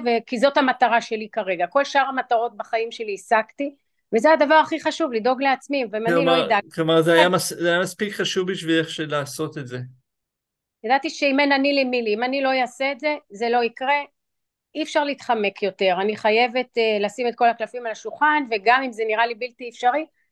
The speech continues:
Speaker 1: אומרים שהבן אדם הכי עסוק, ממנו תבקש כל מה שאתה רוצה, הוא ימצא את הזמן.
Speaker 2: זה
Speaker 1: אז
Speaker 2: נכון, אם אתה רוצה שמשהו יעשה, תבקש מבן אדם עסוק.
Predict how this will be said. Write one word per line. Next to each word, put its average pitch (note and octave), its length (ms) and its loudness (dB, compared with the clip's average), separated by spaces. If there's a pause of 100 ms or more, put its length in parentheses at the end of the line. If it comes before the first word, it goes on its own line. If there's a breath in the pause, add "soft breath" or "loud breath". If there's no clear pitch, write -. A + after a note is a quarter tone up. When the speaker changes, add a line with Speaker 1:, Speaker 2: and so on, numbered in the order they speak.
(420)
Speaker 1:
אומרים C4+ 240 4
שהבן C4 340 2
אדם C4+ 160 0
הכי C#4 220 -4
עסוק, D#4+ 360 -4
ממנו C#4 320 -4
תבקש C4+ 500 -2
כל C4+ 220 -2
מה C4+ 120 -6
שאתה - 200 0
רוצה, B3 260 0
הוא C4+ 80 0
ימצא B3 220 -2
את B3 120 -2
הזמן. G3 440 -8
Speaker 2:
זה C#3 200 -4
Speaker 1:
אז C#3 80 -4
Speaker 2:
נכון, C3+ 400 -4
אם C#3+ 160 -6
אתה D#3+ 140 0
רוצה E3 280 4
שמשהו G3+ 420 2
יעשה, F3+ 280 0
תבקש D#3 380 -2
מבן D#3 300 -2
אדם D3 280 -2
עסוק. D3 300 -10